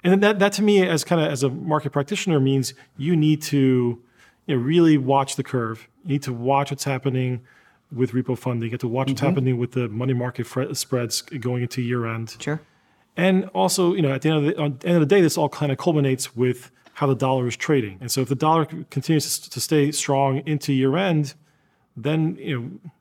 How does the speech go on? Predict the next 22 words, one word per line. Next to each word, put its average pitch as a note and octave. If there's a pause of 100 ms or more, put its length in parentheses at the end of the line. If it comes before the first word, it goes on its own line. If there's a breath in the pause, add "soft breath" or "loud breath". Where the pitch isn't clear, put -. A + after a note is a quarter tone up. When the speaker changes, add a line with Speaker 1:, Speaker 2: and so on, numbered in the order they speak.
Speaker 1:
and, D#3
and D#3
even D#3+
though D#3
the C#3
economy C#3
is B2
doing C#3
well, D3+ (300 soft breath)
we C3
should D3
not C#3
kinda C3+
conflate C#3
that C3
as B2+
the, A#2+
as B2+
the A2+
coast B2+
is A2+
clear. G#2+